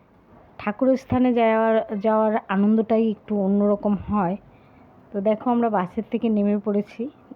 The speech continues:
আহ, ও একটু জল টল খাচ্ছে, একটু কিছু খাবার খাচ্ছে। এইখানে একটু রেস্ট করে আবার বেরিয়ে পড়ব, কারণ, আহ, লেট করা যাবে না,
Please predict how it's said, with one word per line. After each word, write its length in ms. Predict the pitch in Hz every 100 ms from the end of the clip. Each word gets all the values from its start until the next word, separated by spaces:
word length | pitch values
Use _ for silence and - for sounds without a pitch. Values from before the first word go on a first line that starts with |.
| - - - - _ - -
আহ, 440 | 190 196 190 -
ও 380 | 214 214 208 214 233
একটু 440 | 202 - 208 202 185 180 _ - 208
জল 320 | 185 190 196
টল 220 | 190 208 202
খাচ্ছে, 420 | 196 185 - 196
একটু 220 | 185 208
কিছু 240 | 190 180
খাবার 320 | 202 190 180 180
খাচ্ছে। 440 | 202 180 - 202 - - _ _ _ _ _ _ _ _ _ _ _ _ _ _ _ _ -
এইখানে 320 | 208 220 220
একটু 220 | 220 220
রেস্ট 360 | 202 190 - -
করে 260 | 202 202
আবার 220 | 190 196
বেরিয়ে 300 | 185 180 185
পড়ব, 380 | 185 196 180 190 202
কারণ, 420 | 185 175 180 180 - - - - -
আহ, 200 | 175 170
লেট 300 | 180 185 -
করা 240 | 208 190
যাবে 280 | 180 175 180
না, 140 | 175